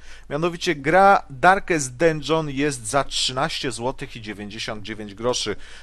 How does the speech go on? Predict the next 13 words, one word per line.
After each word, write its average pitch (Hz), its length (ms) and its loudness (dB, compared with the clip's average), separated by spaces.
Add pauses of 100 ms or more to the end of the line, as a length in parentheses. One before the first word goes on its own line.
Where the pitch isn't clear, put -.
Uważam, 175 500 4
że, 165 400 4 (220)
y, 139 200 -6 (100)
całkiem 202 640 4
fajna 170 640 4 (320)
pozycja, 147 760 2
za 139 160 0
takie 143 320 -2
pieniądze 127 640 -2
spokojnie, 110 840 -4 (340)
e, 110 320 -4
można 120 460 -2
brać. 143 500 0